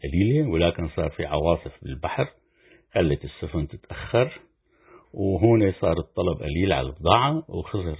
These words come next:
صاحبنا. فقال الناس عنه المقولة الشهيرة: "تأتي الرياح بما لا تشتهي السفن". المثل الثالث بيقول: "لما اشتد ساعده رماني".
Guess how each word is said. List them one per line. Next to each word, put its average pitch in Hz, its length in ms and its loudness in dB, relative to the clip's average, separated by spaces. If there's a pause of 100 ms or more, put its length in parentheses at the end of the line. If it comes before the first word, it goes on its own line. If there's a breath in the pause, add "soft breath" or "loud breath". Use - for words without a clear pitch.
صاحبنا. 78 520 -6 (320)
فقال 110 280 4
الناس 82 400 0
عنه 80 420 -4 (220)
المقولة 73 480 -2
الشهيرة: 73 600 -4
"تأتي - 360 -4
الرياح 76 440 0
بما 67 340 -6
لا 67 180 -8
تشتهي 71 460 -8
السفن". 71 560 -10 (1500)
المثل 147 500 4
الثالث 127 580 2
بيقول: 131 540 0 (240)
"لما 107 320 -2
اشتد 120 460 -4 (100)
ساعده 101 680 0 (160)
رماني". 92 520 0